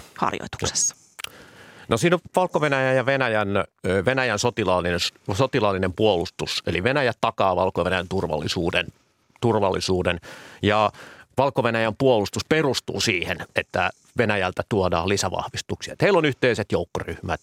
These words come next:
Speaker 2: ja heillä on yhteinen ilmapuolustus. Ja nyt tää harjoitus, mitä tässä tapahtuu, niin tässä tapahtuu, niin Valko-Venäjän, ö, asevoimien rooli on Valko-Venäjän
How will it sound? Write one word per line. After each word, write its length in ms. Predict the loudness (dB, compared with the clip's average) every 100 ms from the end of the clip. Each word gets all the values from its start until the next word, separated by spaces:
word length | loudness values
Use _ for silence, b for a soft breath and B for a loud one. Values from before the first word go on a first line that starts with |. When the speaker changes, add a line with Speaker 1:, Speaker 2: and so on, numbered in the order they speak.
| -8
Speaker 2:
ja 80 | -6
heillä 180 | -4
on 80 | -2
yhteinen 380 | -4 -4 -8 -6
ilmapuolustus. 880 | -8 -10 -10 -8 -6 -8 -8 -10 -10 B B B B B B B
Ja 260 | 2 2 0 _ -8
nyt 140 | -6 -2 0
tää 300 | 2 2 -2 -10 -16
harjoitus, 560 | -2 -2 0 -2 -2 -2
mitä 180 | -2 0
tässä 280 | -2 -2 -2
tapahtuu, 500 | -2 0 -4 -2 -2
niin 180 | -2 -4 _ B B
tässä 260 | -2 0 0
tapahtuu, 420 | -2 0 -2 -2
niin 80 | 0
Valko-Venäjän, 760 | 2 2 2 2 0 0 -2 -4 _ _ _ 0
ö, 220 | 2 2
asevoimien 640 | 2 2 2 2 2 2 2
rooli 440 | 2 4 4 2
on 220 | 2 -2 -2 -2
Valko-Venäjän 640 | 0 0 0 0 -2 -4